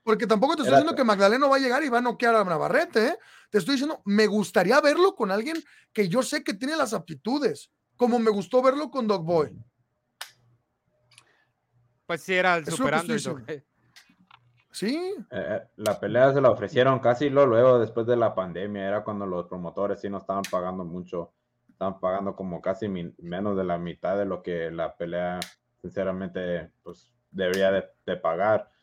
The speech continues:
Speaker 2: y pues muchos peleadores, no nomás Magdaleno, pues, se les, se les miró mal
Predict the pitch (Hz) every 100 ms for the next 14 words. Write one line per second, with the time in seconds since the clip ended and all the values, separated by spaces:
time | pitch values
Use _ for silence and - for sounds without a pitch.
0 | _ _ 90 90 - 90 104 110 92 87
1 | 87 95 101 98 92 98 98 92 92 90
2 | - - _ 95 90 87 95 101 95 92
3 | _ 92 - _ _ _ _ _ _ _
4 | 65 92 95 87 - _ - 98 90 95
5 | 98 95 117 117